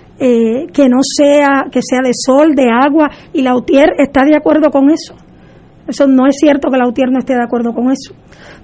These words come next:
Todo el que quiera hacer que el cooperativismo progrese, todo el que quiera eliminar la ley veintidós, lo que vienen aquí inversionistas a lucrarse y a nutrirse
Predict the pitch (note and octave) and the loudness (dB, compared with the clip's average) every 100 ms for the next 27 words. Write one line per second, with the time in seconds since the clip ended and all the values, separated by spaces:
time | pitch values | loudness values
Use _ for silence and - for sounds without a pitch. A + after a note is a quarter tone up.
0 | - D4 D#4 E4 E4 D#4 D4+ D4+ D#4 D4+ | 0 4 4 4 2 0 2 2 2 0
1 | C4+ B3 C4 C4 C#4+ C4 B3+ B3+ B3 A#3+ | -4 -2 -2 0 -2 -2 -2 0 -2 -2
2 | B3 C4+ C4+ B3 B3+ - - C#4 C#4+ D4+ | 2 2 0 0 0 0 0 2 0 0
3 | D#4+ D4+ D#4 C#4+ C4+ B3+ C4 C4+ B3 B3+ | 0 0 2 0 0 -2 0 0 0 0
4 | C4+ B3+ A#3+ A#3+ A3+ C#4+ - - - - | 2 2 0 0 0 -2 -6 -16 -20 -20
5 | - - - - - - - - - - | -20 -20 -20 -20 -20 -20 -20 -20 -20 -20
6 | - - C4 A#3+ B3 A#3 A3+ C4 C#4 C4+ | -20 -10 -4 0 0 2 2 2 2 2
7 | C#4 D4 D#4+ C4+ B3 B3 C4 A#3+ B3+ - | 2 2 2 2 0 -2 -2 0 -2 0
8 | C#4+ D#4 - B3 A#3+ - A#3+ C4+ D4+ D#4 | 0 0 -2 -2 -2 -2 0 0 2 2
9 | C4 B3 - C4 B3 D#4 D4 | 2 0 0 -2 0 -2 -2